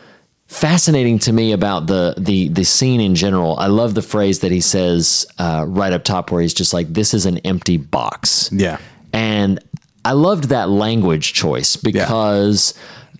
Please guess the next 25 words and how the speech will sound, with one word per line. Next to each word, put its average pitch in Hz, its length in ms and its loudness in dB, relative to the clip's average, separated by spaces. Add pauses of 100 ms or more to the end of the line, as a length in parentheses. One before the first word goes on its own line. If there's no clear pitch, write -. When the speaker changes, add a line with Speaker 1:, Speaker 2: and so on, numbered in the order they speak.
Speaker 2:
Little 101 140 2
Speaker 1:
obvious- 107 180 0
Speaker 2:
co-, 143 140 0
a 135 40 -2
little 143 200 2
coffin-esque. 117 760 -2 (140)
Speaker 1:
Yeah. 190 300 0 (300)
Speaker 2:
Yeah. 104 120 2
Speaker 1:
And 147 240 0 (200)
he's 135 220 2
clearly 120 380 2
standing 107 500 0
in 85 580 0 (140)
a - 60 0
building. 95 540 0 (200)
Speaker 2:
Yeah. - 300 -4
Speaker 1:
Um, 90 520 0 (100)
so 127 380 2
it, - 80 0 (440)
it, - 80 -4
and, 151 200 0
and 143 380 2
like 135 220 0
you 127 60 0
said, 123 340 0